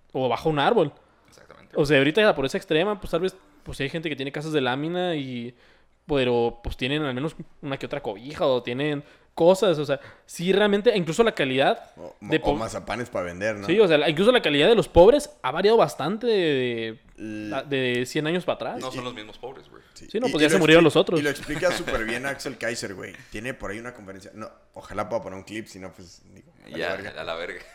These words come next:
Speaker 3: Va,
Speaker 1: <laughs>
Speaker 3: voy, voy a tratar, pero Axel Kaiser mencionaba exactamente eso, güey, que a partir de la segunda revolución industrial,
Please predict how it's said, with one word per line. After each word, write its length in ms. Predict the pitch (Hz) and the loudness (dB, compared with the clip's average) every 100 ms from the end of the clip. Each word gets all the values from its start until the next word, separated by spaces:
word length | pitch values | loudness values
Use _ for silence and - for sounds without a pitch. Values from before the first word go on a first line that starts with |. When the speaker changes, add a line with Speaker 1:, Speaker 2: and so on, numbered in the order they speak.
| 202 | 2
Speaker 3:
Va, 840 | 123 190 156 156 160 143 123 127 | 4 6 6 6 6 6 4 2
Speaker 1:
<laughs> 20 | 117 | -2
Speaker 3:
voy, 100 | 123 | -6
voy 140 | 117 135 | -4 -4
a 60 | |
tratar, 360 | 139 113 113 110 | -4 -4 -6 -6
pero 140 | 110 117 | -6 -6
Axel 300 | 120 147 - | -6 -10 -6
Kaiser 420 | 135 131 143 131 | -6 -4 -6 -8
mencionaba 920 | 123 110 110 104 107 113 117 113 110 | -10 -12 -12 -8 -6 -4 -2 -2 -4
exactamente 560 | 101 120 - 117 107 131 | -8 -12 -10 -10 -8 -8
eso, 160 | 113 | -8
güey, 120 | 95 92 | -10 -10
que 120 | - | -10
a 80 | - | -10
partir 280 | - 117 | -8 -4
de 120 | 127 139 | -2 -4
la 80 | |
segunda 280 | 104 101 110 | -6 -8 -8
revolución 440 | 113 98 95 107 113 | -6 -8 -10 -10 -10
industrial, 600 | 107 98 104 104 92 | -10 -10 -6 -4 -6